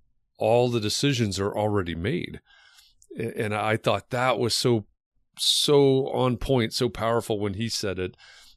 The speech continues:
And, um, and you're saying it now, and I think that's exactly right. It's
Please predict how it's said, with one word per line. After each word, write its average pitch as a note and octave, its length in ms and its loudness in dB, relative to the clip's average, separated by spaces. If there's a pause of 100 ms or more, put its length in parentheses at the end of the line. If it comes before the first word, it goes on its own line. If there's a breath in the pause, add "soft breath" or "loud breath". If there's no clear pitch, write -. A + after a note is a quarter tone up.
(120)
And, F#2+ 560 -2
um, F#2+ 520 -4
and G2 160 -2
you're G#2+ 140 -2
saying G#2+ 280 2
it G#2 100 -4
now, G#2 280 0
and G2+ 100 -2
I F#2+ 60 -2
think - 240 -8
that's G#2+ 260 -4
exactly G2 640 -8
right. G2+ 360 -8
It's - 380 -10